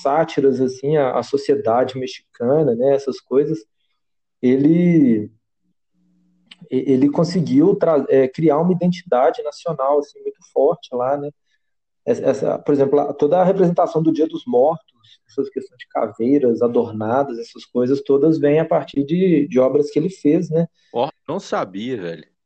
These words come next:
Speaker 2: Que isso,
Speaker 1: Pois
Speaker 2: porque eu sei
Speaker 1: é.
Speaker 2: que os mortos lá é bem forte, né? Tá bem inserido na cultura deles.
Speaker 1: É bem forte, assim, e eles têm outra relação, né, co-, com a morte mesmo, porque pensar no, no dois de novembro pra gente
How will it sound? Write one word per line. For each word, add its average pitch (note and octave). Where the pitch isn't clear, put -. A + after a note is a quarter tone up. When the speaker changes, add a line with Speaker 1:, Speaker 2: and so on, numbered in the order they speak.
Speaker 2:
Que G2+
isso, -
Speaker 1:
Pois F3+
Speaker 2:
porque E3+
eu C3+
sei C#3+
Speaker 1:
é. -
Speaker 2:
que D#3+
os -
mortos D3+
lá D3
é E3
bem C3+
forte, -
né? A2
Tá -
bem A#2+
inserido A#2
na G2+
cultura G2
deles. F#2
Speaker 1:
É C#3
bem D3+
forte, E3
assim, C#3+
e C#3
eles D3+
têm F3
outra D3+
relação, F3
né, C#3
co-, C#3+
com -
a C3
morte A#2
mesmo, A#2
porque C3+
pensar C3+
no, D#3
no C#3
dois C3+
de D3+
novembro B2+
pra C#3
gente D3+